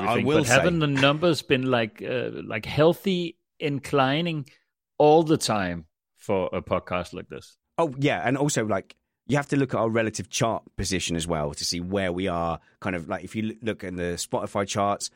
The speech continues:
Speaker 2: or if you look at the iTunes charts, we're regularly the fourth or fifth highest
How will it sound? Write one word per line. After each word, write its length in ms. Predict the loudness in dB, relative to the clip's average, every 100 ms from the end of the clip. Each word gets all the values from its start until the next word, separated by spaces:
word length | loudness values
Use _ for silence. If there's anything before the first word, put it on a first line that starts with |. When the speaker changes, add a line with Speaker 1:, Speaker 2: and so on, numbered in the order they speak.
| _ _
Speaker 2:
or 100 | -4
if 120 | -4 -2
you 80 |
look 240 | -2 -2 -2
at 280 | -4 -4 -4
the 180 | -4 -2
iTunes 500 | -4 -4 -4 -6 -4
charts, 460 | -4 -2 -2 -4 -14 _ -2
we're 140 | 0
regularly 460 | 0 -2 -2 -2 -2
the 100 | -4
fourth 640 | -6 -2 0 0 -4 -18 _
or 100 | -10
fifth 380 | -8 -4 -4 -6
highest 840 | -12 -6 -4 -2 -4 -4 -6 -8